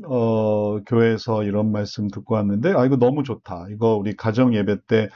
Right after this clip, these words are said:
우리 아이들과 함께 묵상하고 또 소감도 좀 나눠봤으면 좋겠다. 혹은 내가 들은 대로 좀 전해주면 좋겠다. 그러면 성경 말씀을 잘 사용하는 거예요.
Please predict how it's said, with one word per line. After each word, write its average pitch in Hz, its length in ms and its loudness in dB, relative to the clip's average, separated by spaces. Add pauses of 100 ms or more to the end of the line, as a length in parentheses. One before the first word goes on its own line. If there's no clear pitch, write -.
(180)
우리 107 160 0
아이들과 104 460 0
함께 135 320 0
묵상하고 135 880 -2
또 127 80 0
소감도 165 460 -2
좀 127 160 2
나눠봤으면 104 600 -2
좋겠다. 87 540 -16 (320)
혹은 175 120 2
내가 131 220 4
들은 123 320 2
대로 120 420 0 (300)
좀 101 520 -2
전해주면 117 500 2
좋겠다. - 540 -14 (320)
그러면 127 460 2
성경 170 360 -2
말씀을 117 680 0
잘 113 380 -4
사용하는 117 560 -2
거예요. 95 180 -18